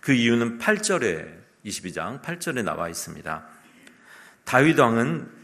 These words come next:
어, 우리나라 역사로 이야기를 하면 고구려 시대 때 광개토 대왕처럼 영토를 가장 넓게 확장했던 왕이었습니다.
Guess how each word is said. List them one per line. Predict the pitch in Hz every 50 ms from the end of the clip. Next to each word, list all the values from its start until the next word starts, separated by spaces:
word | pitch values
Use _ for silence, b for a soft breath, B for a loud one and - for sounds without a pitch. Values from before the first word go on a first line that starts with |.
| _
어, | 104 95 92 92 90 92 90 92 - -
우리나라 | 139 131 151 170 160 147 135 120 117 107 101 92 90 87 90 87 -
역사로 | 110 107 - - 110 95 95 90
이야기를 | 92 92 92 90 87 82 85
하면 | 80 104 139 131 98 - -
고구려 | - 120 120 139 139 143
시대 | 135 139 - 127 113 117
때 | - 113 110
광개토 | 107 - 117 120 120 147 143 - 135 117
대왕처럼 | 107 98 92 87 87 85 - - - 92 92 95 - B B B B B -
영토를 | 107 120 143 170 - - 139 120 117 131 143 110 80 B B B B B
가장 | _ - 123 113 123 120 117 104
넓게 | 87 98 113 127 123 - - 143 135
확장했던 | 127 156 170 170 - - 180 160 139 113 98 - - 95 85 80
왕이었습니다. | 82 82 87 95 98 95 87 82 - - 82 78 76 87 90 85 -